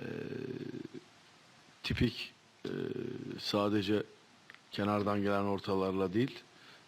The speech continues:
ee, bizim özellikle üçüncü bölgede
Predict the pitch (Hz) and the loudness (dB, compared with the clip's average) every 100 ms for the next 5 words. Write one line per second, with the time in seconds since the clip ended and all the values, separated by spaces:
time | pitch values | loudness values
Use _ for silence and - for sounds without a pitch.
0 | - 107 - - - - - - 50 - | -12 -8 -6 -6 -6 -6 -6 -6 -6 -6
1 | - - 87 98 110 107 95 104 101 101 | -6 -4 -2 2 4 4 4 4 4 2
2 | 101 92 101 92 101 101 98 101 104 | 2 2 0 0 2 4 4 4 4